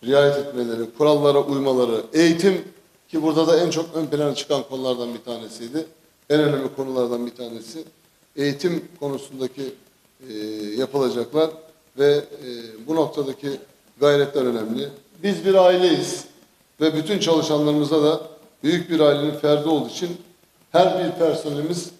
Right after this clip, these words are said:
bizim için çok kıymetli ve değerli. Gerçekten kaybedecek bir tane arkadaşımız yok. Ben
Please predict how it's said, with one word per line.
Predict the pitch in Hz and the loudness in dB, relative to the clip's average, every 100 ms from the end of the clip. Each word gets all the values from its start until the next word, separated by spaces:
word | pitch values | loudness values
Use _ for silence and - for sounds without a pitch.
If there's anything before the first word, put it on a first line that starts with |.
| _ _ | _ _
bizim | 147 156 165 | -8 -4 -2
için | 143 175 170 - _ _ _ _ | -4 -6 -10 -14 _ _ _ _
çok | - 196 - | 0 0 4
kıymetli | 160 151 143 143 | 4 4 2 0
ve | 127 117 | 0 0
değerli. | 113 110 127 151 - | 0 -2 -4 -10 -6
Gerçekten | 180 147 139 - 143 151 | -2 -2 -4 -14 -14 -6
kaybedecek | 151 147 139 147 151 | -4 -4 -6 -10 -12
bir | 151 | -10
tane | 147 139 | -8 -8
arkadaşımız | 123 139 117 127 135 117 | -8 -8 -8 -10 -12 -12
yok. | 110 127 | -12 -8
Ben | 135 | -8